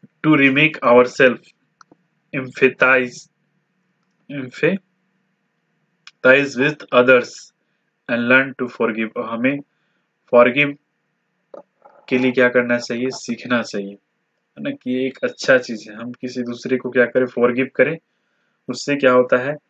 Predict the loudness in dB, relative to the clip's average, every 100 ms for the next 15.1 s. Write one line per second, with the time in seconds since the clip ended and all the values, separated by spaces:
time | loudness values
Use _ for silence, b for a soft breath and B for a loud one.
0 | _ _ _ -14 -10 -6 -4 -4 0 4
1 | 6 6 4 0 _ _ _ _ -14 -10
2 | 0 0 2 0 0 -2 -2 0 -2 -4
3 | -10 -6 0 0 -2 -8 -10 -14 _ _
4 | _ -20 _ -16 -8 -8 -8 -8 -8 -8
5 | -10 -12 _ _ _ _ _ _ _ _
6 | _ -4 2 4 4 0 -4 -6 -6 -10
7 | -10 -12 -12 -20 _ _ -16 -16 -16 _
8 | _ _ _ _ -10 -8 -6 -10 -8 -6
9 | -4 -4 -4 -4 -6 -8 -10 -8 -6 -6
10 | -6 -4 -6 -8 -10 -6 -4 -4 -8 -8
11 | -14 -16 -18 -20 _ _ _ _ _ -18
12 | -10 -8 -8 -8 -6 -6 -4 -6 -6 -6
13 | -8 -10 -6 -4 -4 -4 -6 -6 -6 -8
14 | -12 -18 _ _ _ -20 _ _ _ -6
15 | -4